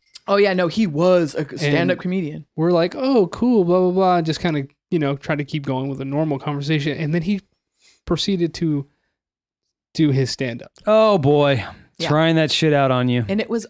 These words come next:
Speaker 1: awful.
Speaker 2: It was not good. Stephanie tried to save him a couple times, and then he was just rude back.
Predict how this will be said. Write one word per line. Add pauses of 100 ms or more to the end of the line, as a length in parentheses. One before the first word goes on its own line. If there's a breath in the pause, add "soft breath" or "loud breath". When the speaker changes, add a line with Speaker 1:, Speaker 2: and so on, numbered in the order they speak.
Speaker 1:
awful.
Speaker 2:
It
was
not
good.
Stephanie
tried
to
save
him
a
couple
times, (540)
and
then
he
was
just (100)
rude
back.